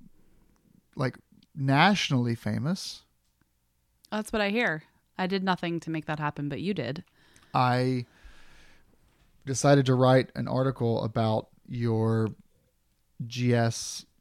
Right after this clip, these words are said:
Speaker 1: lights. And I told myself, well, initially, here's how it went down. Initially, I saw that Twisted Throttle has a blog now. And because they had given me those lights to make install videos about, I thought, "I'll write this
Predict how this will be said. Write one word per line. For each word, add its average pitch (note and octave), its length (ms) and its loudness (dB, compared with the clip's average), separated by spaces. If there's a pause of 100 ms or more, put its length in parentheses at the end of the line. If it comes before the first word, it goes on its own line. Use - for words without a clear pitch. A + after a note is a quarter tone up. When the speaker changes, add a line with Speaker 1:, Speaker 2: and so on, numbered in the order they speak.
(380)
Speaker 1:
lights. - 800 -6 (440)
And A2 720 -2 (480)
I A#2 100 -8
told D3 200 2
myself, A#2+ 600 0 (100)
well, B2+ 160 4
initially, D3+ 560 2 (540)
here's D#3 260 0
how D3+ 120 4
it C#3+ 40 2
went C#3+ 140 0
down. A#2+ 180 -2
Initially, B2 680 -2
I A2+ 600 -6 (540)
saw B2+ 280 0
that A2+ 80 -4
Twisted - 300 -6
Throttle A#2+ 220 0
has A2+ 120 -2
a A2 60 -6
blog B2 400 2
now. A#2 380 -4 (460)
And A2+ 120 -6
because A2+ 520 -4
they A2+ 200 -2
had A2 320 -4
given B2 240 -4
me A#2+ 120 2
those A2 180 0
lights A2 360 -2
to - 200 -8
make A2+ 200 -2
install E3 340 4
videos B2+ 320 4
about, A2 400 -2
I B2+ 120 0
thought, A#2 380 -2
"I'll B2 120 -2
write B2+ 200 0
this A#2+ 160 -8